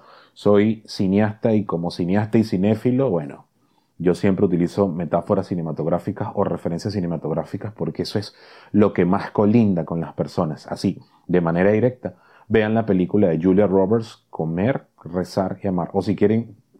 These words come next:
si son un poquito más profundos, lean el libro, que el libro es más profundo todavía. Y se darán cuenta de lo que es perderse por buscar lo que no tienes que buscar y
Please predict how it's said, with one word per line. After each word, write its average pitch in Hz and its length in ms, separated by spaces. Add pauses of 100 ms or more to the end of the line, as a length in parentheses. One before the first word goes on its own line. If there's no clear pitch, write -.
si - 180
son 104 200
un 120 160
poquito 117 320
más 117 100
profundos, 117 420
lean 85 220
el 82 100
libro, 80 280 (260)
que - 80
el 82 80
libro 85 160
es 82 80
más 101 140
profundo 87 420
todavía. 78 380 (680)
Y 98 80
se 98 160
darán 90 300
cuenta 120 500 (420)
de 95 220
lo 92 180
que 104 240
es - 260 (300)
perderse 131 720
por 104 280
buscar 113 580 (760)
lo 98 200
que 95 100
no 113 140
tienes 123 200
que 131 100
buscar 131 460 (680)
y 139 300